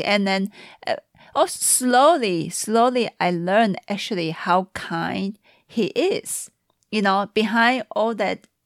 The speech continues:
that stubbornness and, like, his, uh, strong personality and his, that constantly telling me what to do and constantly talking <laughs> without stopping, uh, et cetera, et cetera.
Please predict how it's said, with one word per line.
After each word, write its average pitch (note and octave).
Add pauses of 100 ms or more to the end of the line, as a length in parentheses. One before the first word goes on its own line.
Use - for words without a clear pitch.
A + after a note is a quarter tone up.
that F3+ (560)
stubbornness -
and, D#3+
like, C#3+
his, -
uh, D3
strong G3+
personality E3+
and D3
his, - (400)
that -
constantly E3+
telling F3
me E3+ (540)
what G#3+
to A3+
do G3+
and E3
constantly E3+
talking - (100)
<laughs> - (120)
without G3
stopping, - (580)
uh, D#3 (540)
et G3+
cetera, A3
et E3
cetera. F#3